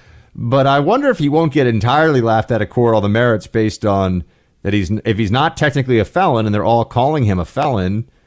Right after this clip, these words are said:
that's, that is the kind of thing that is actionable sometimes in a, in a defamation case, from what I understand. I mean, defamation is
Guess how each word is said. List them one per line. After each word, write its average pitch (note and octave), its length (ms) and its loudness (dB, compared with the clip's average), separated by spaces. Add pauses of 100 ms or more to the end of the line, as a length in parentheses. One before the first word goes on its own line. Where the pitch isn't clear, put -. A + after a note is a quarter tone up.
(440)
that's, - 880 -2 (360)
that G3+ 280 2
is C4 100 0
the A3 100 -2
kind A3 280 -2
of G3+ 40 -4
thing A3 260 -2
that G3 120 0
is D#3 140 0
actionable C3+ 600 0
sometimes G2 680 -2
in G#2 160 -4
a, G2 160 -2
in G2 160 -4
a F#2+ 100 -4
defamation G2 500 -4
case, E2+ 200 -8
from F#3 140 -4
what G3 100 0
I E3 100 2
understand. A2 380 -2
I - 20 -4
mean, F3 140 -2
defamation C#3 680 0
is F#2 280 -6